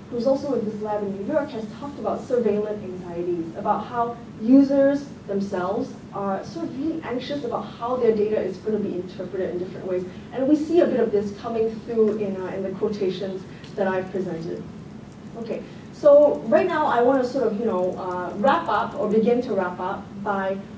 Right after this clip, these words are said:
moving on to sort of discussion points. So these are sort of things that, um, that I, I, I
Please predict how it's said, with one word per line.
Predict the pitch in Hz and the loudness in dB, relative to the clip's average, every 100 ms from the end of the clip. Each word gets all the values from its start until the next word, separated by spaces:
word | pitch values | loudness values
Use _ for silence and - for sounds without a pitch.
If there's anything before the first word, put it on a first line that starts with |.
| - | 2
moving | 269 311 403 | 2 4 0
on | - 254 269 269 | 0 0 0 0
to | |
sort | 202 247 | -4 -4
of | 214 208 | -4 -4
discussion | 202 - 214 - 220 214 | -6 -6 -8 -4 -4 -4
points. | - 190 - | -6 -6 -6
So | - 247 | -2 2
these | 240 294 359 381 | 4 4 4 2
are | 339 | 0
sort | 311 262 | -2 -4
of | 240 | -4
things | 254 254 254 214 | -2 0 0 0
that, | 190 190 | 0 0
um, | 185 180 - - - - | -4 -6 -10 -14 -14 -8
that | 269 - | -6 -2
I, | 311 320 - - | 0 0 -2 -4
I, | 277 | -2
I | 269 294 | -2 -2